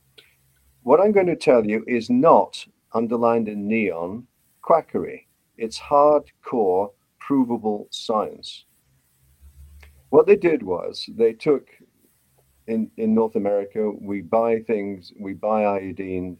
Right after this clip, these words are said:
in a product called betadine. It's a ten percent solution of iodine.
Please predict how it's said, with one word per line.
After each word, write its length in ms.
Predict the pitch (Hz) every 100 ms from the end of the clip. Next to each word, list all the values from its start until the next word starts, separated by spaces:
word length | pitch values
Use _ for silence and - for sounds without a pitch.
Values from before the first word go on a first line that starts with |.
| -
in 120 | 92
a 60 | 92
product 320 | 110 98 -
called 280 | 98 85 78
betadine. 600 | 107 - 92 80 73 - _ _ _ -
It's 140 | -
a 40 | 101
ten 220 | - 127
percent 360 | 120 110 107 87
solution 440 | 98 90 87 85
of 100 | 80
iodine. 440 | 85 82 76 -